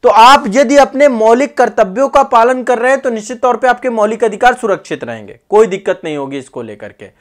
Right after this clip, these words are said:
अब देखो, न्यायालय ने कई बार इसको लेकर बहुत सारी गाइडलाइन दी है। एक वाद आया था आपका,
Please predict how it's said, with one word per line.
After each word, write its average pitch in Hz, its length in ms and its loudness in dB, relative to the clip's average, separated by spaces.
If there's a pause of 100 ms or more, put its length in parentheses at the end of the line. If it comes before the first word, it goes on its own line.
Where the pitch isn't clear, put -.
(300)
अब - 100 -4
देखो, 302 280 2
न्यायालय 220 440 6
ने 277 120 0
कई 240 280 -2
बार 226 240 2
इसको 226 240 -4
लेकर 220 260 0
बहुत 185 260 -8
सारी 233 160 -4
गाइडलाइन 151 520 -2
दी 107 200 -18
है। 107 120 -20 (460)
एक 220 240 0
वाद 220 400 6
आया 226 220 6
था 226 140 0
आपका, 226 400 2